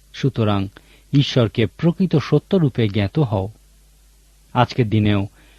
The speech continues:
আমরা এমন অনেক মানুষের বিষয় দেখতে পাই, যাদেরকে নির্বাসন দণ্ড দেওয়া হয়েছিল, এবং তারা তাদের নির্বাসনকালে ঈশ্বরের প্রতি ফিরেছিলেন,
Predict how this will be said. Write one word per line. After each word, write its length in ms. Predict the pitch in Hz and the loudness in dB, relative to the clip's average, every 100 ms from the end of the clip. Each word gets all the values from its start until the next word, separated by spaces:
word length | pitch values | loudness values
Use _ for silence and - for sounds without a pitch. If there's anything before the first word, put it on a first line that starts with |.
| - | -2
আমরা 240 | 123 139 | 4 6
এমন 240 | 139 160 202 | 6 6 6
অনেক 220 | 220 - | 6 4
মানুষের 320 | 190 185 196 | 4 4 2
বিষয় 280 | 170 - - | 2 2 2
দেখতে 280 | 143 - 147 | 2 0 -2
পাই, 340 | 180 120 92 - _ _ _ 117 | 2 2 0 -8 _ _ _ 0
যাদেরকে 420 | 127 127 123 127 | 4 4 4 4
নির্বাসন 520 | 117 117 127 - 147 | 6 6 4 6 6
দণ্ড 240 | 156 170 | 8 6
দেওয়া 260 | 170 139 117 | 6 4 4
হয়েছিল, 400 | 98 90 104 104 120 _ _ _ _ _ - | 0 -4 -6 -8 -10 _ _ _ _ _ -4
এবং 240 | 127 113 | 0 0
তারা 260 | 104 120 123 | 2 4 4
তাদের 340 | 123 110 107 - - _ - | 4 4 2 -2 -14 _ 2
নির্বাসনকালে 840 | 123 139 185 214 175 117 104 151 - _ _ _ _ | 4 4 2 2 0 0 -2 -4 -12 _ _ _ _
ঈশ্বরের 380 | 156 135 160 147 | 0 4 6 6
প্রতি 280 | 120 135 117 | 4 2 2
ফিরেছিলেন, 720 | - 117 123 - 135 101 - | 0 2 2 2 0 -2 -6